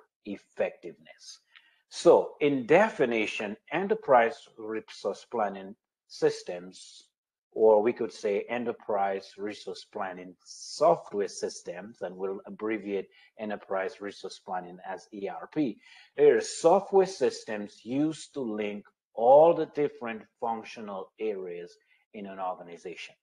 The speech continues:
So let's take a look at what an organization looks without that software system.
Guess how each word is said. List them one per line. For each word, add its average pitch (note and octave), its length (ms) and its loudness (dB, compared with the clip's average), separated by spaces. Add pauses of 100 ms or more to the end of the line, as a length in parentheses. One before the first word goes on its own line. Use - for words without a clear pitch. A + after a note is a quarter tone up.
(560)
So B2+ 120 -8
let's C#3+ 260 2
take G3 300 2
a F#3 40 6
look C#3 300 6
at G#2+ 160 -2
what B2 240 2
an B2 220 -4
organization A2 880 -6
looks A2+ 540 -4
without C#3+ 880 -2 (540)
that G#2+ 320 -6
software G2 640 -6
system. - 480 -14